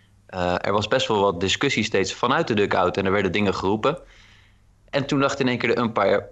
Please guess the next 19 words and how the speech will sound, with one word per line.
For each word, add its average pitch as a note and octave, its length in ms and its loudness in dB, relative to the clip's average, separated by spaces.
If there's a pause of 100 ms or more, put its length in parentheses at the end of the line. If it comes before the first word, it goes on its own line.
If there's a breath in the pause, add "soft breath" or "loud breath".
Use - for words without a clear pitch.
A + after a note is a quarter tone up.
(100)
volgens D3+ 300 0
mij D#3+ 340 2
hoorde C#3+ 320 2
ik A#2 200 -2
daar A2 320 0
ergens D#3+ 540 0
in C#3 240 0
de A2 100 2
verte C#3+ 720 2
de G#2 180 2
stem C3+ 720 0
van, A2 800 2 (340)
laat D#3+ 160 2
ik - 80 -6
eens C3+ 120 0
iemand A#2 240 2
noemen, A2+ 340 0
Brett F#3 280 0
Gardner. B2 420 0